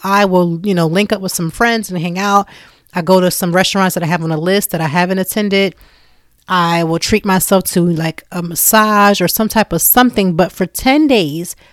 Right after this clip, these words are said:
one activity, at least one per day, is done in those ten days.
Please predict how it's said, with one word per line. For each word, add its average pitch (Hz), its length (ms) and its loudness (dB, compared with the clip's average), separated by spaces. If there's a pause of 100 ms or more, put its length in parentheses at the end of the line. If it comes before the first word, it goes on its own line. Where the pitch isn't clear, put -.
(120)
one 185 380 4
activity, 214 640 0 (200)
at 180 160 -4
least 226 360 0
one 170 360 0
per 196 300 0
day, 156 260 -4
is 175 220 -4
done 156 400 -4
in 170 140 -6
those 160 160 -6
ten 165 220 -4
days. 151 300 -10